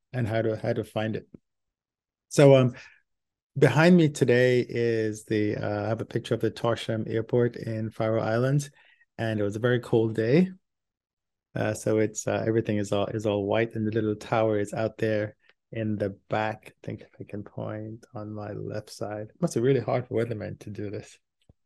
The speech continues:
But, um, so I had written a post, uh, in a sun pass rider dot com on the homepage, and it talks about the five most expensive airport hotels. Um,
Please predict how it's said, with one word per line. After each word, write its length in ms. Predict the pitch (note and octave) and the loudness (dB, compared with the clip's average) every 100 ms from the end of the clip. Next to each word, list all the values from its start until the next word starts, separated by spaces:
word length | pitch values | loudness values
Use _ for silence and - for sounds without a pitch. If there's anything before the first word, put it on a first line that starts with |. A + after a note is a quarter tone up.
| _ _ - | _ _ 8
But, 140 | C#3+ | 10
um, 440 | C#3 C3+ C3 B2+ - _ _ _ _ _ _ _ _ _ _ _ _ - | 10 8 6 2 -4 _ _ _ _ _ _ _ _ _ _ _ _ -10
so 320 | - E3+ E3 - | 6 10 10 8
I 80 | |
had 140 | D3+ E3 | 6 6
written 160 | F#3+ | 4
a 60 | G3 | 2
post, 540 | - D3 C#3+ C#3+ - - - | 4 6 6 2 -10 -14 -8
uh, 60 | |
in 160 | A#2+ A#2+ | -6 -4
a 40 | |
sun 200 | A#2+ C3 | 0 0
pass 280 | A#2+ B2 B2 | 2 2 4
rider 180 | A2+ G#2+ | 2 2
dot 180 | G#2 G#2 | 0 -2
com 240 | - G#2+ | -2 -2
on 60 | G#2 | -2
the 80 | G2 | -2
homepage, 480 | A#2+ A#2 G#2 G2+ - - - _ _ | -2 0 -2 -2 -8 -20 -20 _ _
and 100 | D#3+ | 4
it 60 | D#3 | 6
talks 240 | F#3 F3+ | 6 4
about 300 | - C3 B2+ | 6 6 6
the 60 | A#2 | 0
five 300 | - C3 A#2+ | 0 2 2
most 240 | A#2+ G#2+ | 0 -2
expensive 840 | A2 - - - A#2+ A2+ A2+ G#2 G2+ _ _ _ - B2+ | -4 -6 -6 -2 -2 0 0 -2 -4 _ _ _ -6 0
airport 360 | B2 - G#2+ G#2+ | 0 0 -2 -2
hotels. 760 | A2 - A2+ G#2+ G#2+ G#2 - | -6 -4 0 0 0 -4 -8
Um, 800 | G#2 G2+ G2+ G2+ G2+ G2+ G2 | -6 -4 -4 -4 -6 -6 -8